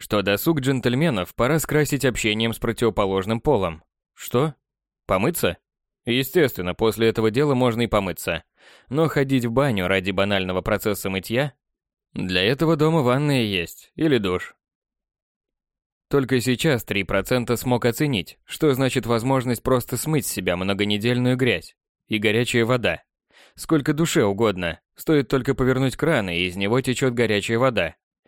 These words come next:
Течёт, пока её не закроешь. Вова вывернул на себя шайку, смывая с себя серое вонючее мыло. Фрр,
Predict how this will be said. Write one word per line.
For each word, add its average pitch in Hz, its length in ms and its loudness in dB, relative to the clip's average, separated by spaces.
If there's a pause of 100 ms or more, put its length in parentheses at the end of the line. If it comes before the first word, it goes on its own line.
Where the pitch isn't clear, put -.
(300)
Течёт, 165 380 2
пока 104 220 0
её 110 200 2
не 113 100 2
закроешь. 123 560 0 (360)
Вова 104 300 0
вывернул 135 440 2
на 127 100 2
себя 123 280 2
шайку, 107 520 -2 (380)
смывая 104 520 2
с 127 80 -2
себя 131 240 2
серое 120 360 2
вонючее 117 460 0
мыло. 92 420 0 (840)
Фрр, 139 500 -2